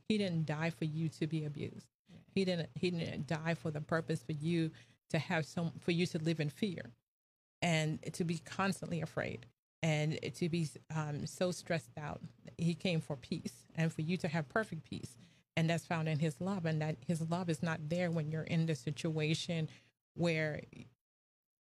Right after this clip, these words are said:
Speaker 1: you're walking on eggshells constantly and so afraid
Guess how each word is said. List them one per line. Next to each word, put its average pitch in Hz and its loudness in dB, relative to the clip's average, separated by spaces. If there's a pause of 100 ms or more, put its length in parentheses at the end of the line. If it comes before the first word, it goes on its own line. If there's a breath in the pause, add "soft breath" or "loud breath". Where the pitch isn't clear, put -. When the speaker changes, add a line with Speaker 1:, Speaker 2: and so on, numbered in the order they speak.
(160)
Speaker 1:
you're 165 2
walking 156 0
on 139 -2
eggshells 156 -2
constantly 160 -2
and 151 0
so 170 -2
afraid 156 -4